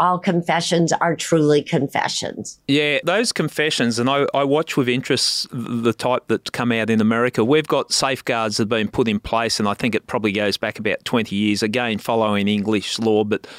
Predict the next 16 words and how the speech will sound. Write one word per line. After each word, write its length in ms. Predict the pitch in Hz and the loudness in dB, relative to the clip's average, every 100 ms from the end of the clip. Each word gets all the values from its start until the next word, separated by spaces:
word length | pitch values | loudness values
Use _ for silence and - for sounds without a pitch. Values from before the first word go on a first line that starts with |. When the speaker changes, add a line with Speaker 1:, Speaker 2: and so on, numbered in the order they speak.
| - | -10
Speaker 2:
time 280 | - 135 123 | -2 0 0
in 100 | 107 | -2
custody, 640 | - 107 - 117 110 107 | -2 -4 -2 0 2 2
and, 500 | 101 101 101 92 98 - | 2 2 0 -4 -8 -4
you 100 | 120 | -2
know, 140 | 101 - | -2 -2
w-, 160 | 143 127 | 0 2
we 200 | 139 131 | 2 0
have 160 | 131 127 | 0 0
a 20 | |
lot 180 | 127 113 | 2 2
of 100 | 107 | 2
rules, 320 | 117 110 113 117 - | 2 2 0 -4 -4
rules 300 | 127 120 104 | 0 0 0
in 100 | 101 | -4
place. 400 | - 104 92 - | -2 -2 -2 -8